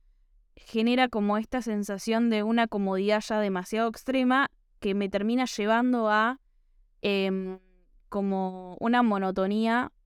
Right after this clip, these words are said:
que no me gusta dentro de lo que, de lo que yo puedo dar. O sea, siento que si yo no, si yo no me desafío o no tengo esa sensación de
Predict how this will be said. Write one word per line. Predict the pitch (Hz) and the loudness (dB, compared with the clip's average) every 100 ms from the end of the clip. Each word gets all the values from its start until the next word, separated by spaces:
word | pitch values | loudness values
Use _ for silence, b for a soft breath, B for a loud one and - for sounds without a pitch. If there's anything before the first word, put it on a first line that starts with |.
| _ | _
que | 185 | -4
no | 196 | 0
me | 214 | 0
gusta | 240 269 247 247 262 | 0 -4 -4 0 2
dentro | 240 220 240 | 2 0 0
de | 214 | 0
lo | 185 175 | 0 -2
que, | 175 170 165 - _ _ _ _ - | -2 -2 -4 -8 _ _ _ _ -10
de | 196 | -2
lo | 185 | 0
que | 185 | 0
yo | 196 254 254 _ | 0 -2 -2 _
puedo | 233 233 208 | 2 2 4
dar. | 240 233 | 2 2
O | 180 | 0
sea, | 208 | -6
siento | 190 226 233 247 | -4 -2 0 -2
que | 214 | -4
si | - | -6
yo | 190 - 226 | -6 0 2
no, | 226 220 220 226 226 _ _ _ _ _ _ - | 2 4 2 2 -2 _ _ _ _ _ _ -20
si | - - | -12 -8
yo | 202 233 | -4 0
no | 247 | 2
me | 240 208 | 2 2
desafío | 196 190 196 - 294 269 214 | 0 -4 -8 -4 0 2 2
o | 190 185 | 2 0
no | 196 | 0
tengo | 202 240 226 196 180 - | 2 2 2 2 0 -2
esa | 196 190 190 | -6 -4 -6
sensación | 196 190 190 190 262 240 196 | -4 -6 -6 -2 0 2 2
de | 180 | -2